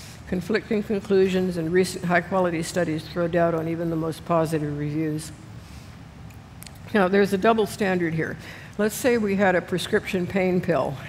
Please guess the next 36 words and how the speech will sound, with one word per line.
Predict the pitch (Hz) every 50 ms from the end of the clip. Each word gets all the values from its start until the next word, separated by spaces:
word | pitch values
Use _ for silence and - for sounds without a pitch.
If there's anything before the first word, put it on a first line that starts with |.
| 180 165
and | 175 170 160 160 160 160 170 - - - 139
you | 170 165 170
had | 160 175 170 165 165 165
fifty-seven | - 208 190 - 220 202 - - 208 208 196 190 190 196
systematic | 185 - 208 185 - - 196 185 185 175 180 185 175 -
reviews, | 170 170 165 156 170 160 160 156 147 170 - - - - - - - - - - - - - - -
and | - 175 170 175 175 175
you | 180 185
did | 175 196 190 190
a | 190
review | 185 185 180 170 190 190 185 185
like | 175 170 160 156
Ernst, | 175 170 160 170 180 180 - - - - - - 180 - -
and, | 180 160 165 160 160 165 170 175 -
uh, | 170
you | 175 120 143 175
got | 170 - 170 - -
the | 175
same | - - 185 180 170
results | 175 175 175 175 175 175 - - -
that | - -
he | 196 247 277
did. | 214 185 135 101 - - - - - - - - - - - - - - - - - - - - - - -
What | - 240 240 262
if | 277 - -
this | 233 220 - - - - - - -
prescription | - 220 202 - - 240 170 - - 208 175 185
pain | - 226 202 214 214 233
pill | 208 - 196 156 147 156 165 156 156 - - - - - - - - - - - - -
appeared | - 190 - - 262 240 247 254 208
to | - 233
relieve | 214 214 208 202 196 190 190 190 196 -
pain | - 233 220 220 214
in | 208 190 185
the | 185
neck, | 180 196 226 254 202 147 - - -